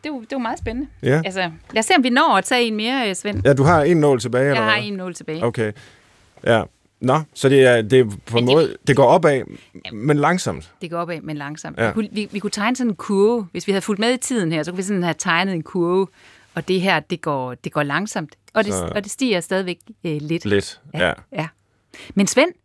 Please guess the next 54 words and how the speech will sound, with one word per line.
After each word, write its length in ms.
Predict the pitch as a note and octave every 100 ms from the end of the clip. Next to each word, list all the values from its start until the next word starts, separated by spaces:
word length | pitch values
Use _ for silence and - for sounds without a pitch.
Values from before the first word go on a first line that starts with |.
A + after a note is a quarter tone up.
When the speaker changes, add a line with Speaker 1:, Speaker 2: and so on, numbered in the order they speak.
| -
Speaker 2:
Og 120 | B2+
det 100 | C3+
er 40 |
ikke 120 | F3
fordi, 280 | - D#3+ F3+
og 60 | -
nu 100 | C#3+
spørger 440 | - - _ C#3+
jeg 40 | A2+
om 200 | G2 F2+
noget 180 | A2+ A2
helt 200 | D3 G2+
dumt, 240 | G2+ -
det 100 | -
er 40 | B2
ikke 140 | D3+
fordi, 300 | - C#3 D3
at, 320 | - G#2 -
øh, 420 | G#2+ G2+ F#2+ F2+ E2 F#2+
blod, 280 | B2 C3 B2 - -
altså 160 | G#2
sukkeret 340 | - D3 C#3+ G#2
i 20 |
blodet 280 | F#2 B2+ G2
måske 240 | G#2 A2
ikke 140 | A#2 A2+
er 140 | F#2 E2+ _ _
lige 400 | G2 A2 C#3 A3
fordelt 440 | A3 G#2+ A#2+ A2+ G#2
i, 140 | A2+ -
i, 160 | B2+
Speaker 1:
<laughs> 20 | A2+ B2+
Jo, 40 |
Speaker 2:
i 180 | A#3 C4
Speaker 1:
fordi 300 | D4+ E3 E3
Speaker 2:
alle 300 | D#3+ G3 B3
literne, 600 | F3+ D#3+ F#3 D3 A#2+ G2+ G#2 -
blodliterne. 460 | D#3 D#3+ D3 B2+
Altså, 240 | A2 A#2 A2+ - - B3 - -
øh, 140 | C3 B2
og 100 | D#3
nu, 160 | E3
nu 100 | E3
ramte 220 | E3+ B3+
du 60 | C#3
så 140 | C3
bare 220 | B2+ C3 C#3
noget, 200 | C3 B2+
hvor 100 | A2
der 60 |
faktisk 200 | A2 A2+
var 100 | D3
noget 140 | G#3+ D#3
sukker. 300 | G2+ F#2+